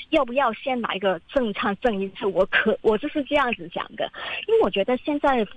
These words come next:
负面的那个因素其实都出的，出了已经很多，其实我觉得真正打压这个市场的那，那种感觉就是好像已经麻木了，所以我觉得如果是再往下大跌的话，我觉得那个空间不会太多，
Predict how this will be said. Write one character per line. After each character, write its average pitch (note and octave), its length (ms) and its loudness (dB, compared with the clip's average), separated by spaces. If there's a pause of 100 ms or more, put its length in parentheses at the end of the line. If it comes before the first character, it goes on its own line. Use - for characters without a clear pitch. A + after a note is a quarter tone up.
负 D#4 240 4
面 B3 260 2
的 G#3 100 2
那 G3+ 100 -2
个 G3+ 80 2
因 G3+ 200 2
素 G#3+ 140 0
其 G3 160 2
实 A#3 180 0
都 C#4 180 0
出 D#4 360 2
的， G#3+ 200 2
出 D#4+ 240 0
了 A3 100 4
已 D#3+ 60 -10
经 G#3 200 -2
很 B2 240 -2
多， G#3 200 4
其 B3 100 -4
实 F#4 80 -2
我 E4 120 0
觉 F3+ 180 -2
得 G#3 180 2 (420)
真 D#4+ 320 0
正 C#4 260 2
打 - 240 -2
压 A3+ 220 2
这 - 100 -12
个 G3+ 140 -8
市 A3+ 80 -10
场 E3+ 200 -2
的 E3+ 120 -4
那， F3+ 320 2
那 G3+ 140 4
种 F3+ 180 2
感 E3+ 220 0
觉 F3+ 100 2
就 G3+ 100 2
是 G3 240 2
好 - 180 -4
像 G#3 260 2
已 D3+ 160 -10
经 G3+ 320 2
麻 - 260 2
木 G#3+ 320 2
了， - 180 -4 (320)
所 - 140 4
以 A4 40 6
我 G3+ 200 2
觉 - 80 -2
得 C#4 100 4 (120)
如 G#3 100 -4
果 G#3 120 0
是 A#3 140 -8 (120)
再 B3+ 160 2 (200)
往 F3+ 240 2
下 G3+ 300 0
大 B3+ 240 0 (640)
跌 A#3 180 2
的 - 120 -4
话， D#3+ 300 2 (260)
我 G3 120 2
觉 G3 200 2
得 D4+ 100 2
那 D#4+ 100 2
个 B3 80 4
空 C#4 380 -4
间 B3+ 320 2
不 - 220 -6
会 G#3 160 4
太 F#3+ 320 2
多， G#3 300 2